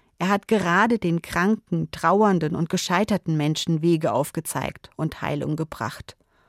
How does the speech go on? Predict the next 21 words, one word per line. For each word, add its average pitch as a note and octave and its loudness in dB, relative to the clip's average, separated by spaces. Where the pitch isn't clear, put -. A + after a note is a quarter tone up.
Und F#3 0
der F3+ 4
schöne F3 2
Schein G3+ 0
hatte F#3 -2
bei E3+ 0
ihm F3+ 0
keine E3+ -2
Chance. - -8
Jesu G#3 4
Tod C4+ 4
am F3+ 0
Kreuz B3 2
war F#3 2
nach F3+ -2
menschlichen G3+ 2
Maßstäben F#3+ 0
ein F3 -2
einziges G3 0
großes F3 -4
Scheitern. - -6